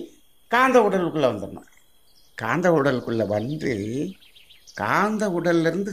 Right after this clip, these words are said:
திரும்பி பரு உடலுக்கு மெதுவா வரணும். வந்த பிறகு இந்த உடலை கவனித்தோம் என்று சொன்னால்,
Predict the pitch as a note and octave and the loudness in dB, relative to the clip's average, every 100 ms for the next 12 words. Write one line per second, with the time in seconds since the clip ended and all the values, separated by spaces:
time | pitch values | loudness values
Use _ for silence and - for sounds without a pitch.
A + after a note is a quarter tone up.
0 | - F3 E3+ E3+ - C3 D3+ D#3 C#3 C3+ | -2 -2 0 -2 -2 0 2 0 0 -2
1 | C3 B2 A2 A2+ C#3+ A2+ G#2+ G2+ F#2+ - | -4 -4 -4 -4 -2 -2 -2 -6 -12 -14
2 | _ _ _ _ _ - _ - - G#2+ | _ _ _ _ _ -20 _ -20 -12 -8
3 | A2+ D#3+ D#3 - F#2+ G2 A2+ G2+ F#2+ A#2 | -6 -4 -6 -8 -12 -12 -10 -10 -10 -12
4 | C3+ - - - G#2 G2 F#2+ A#2+ B2+ B2 | -14 -20 -20 -16 -10 -10 -8 -8 -8 -8
5 | G#2+ A2 B2 C3 A2+ G2+ F#2+ - G2+ B2 | -8 -8 -6 -4 -4 -6 -8 -10 -6 -2
6 | B2+ | -2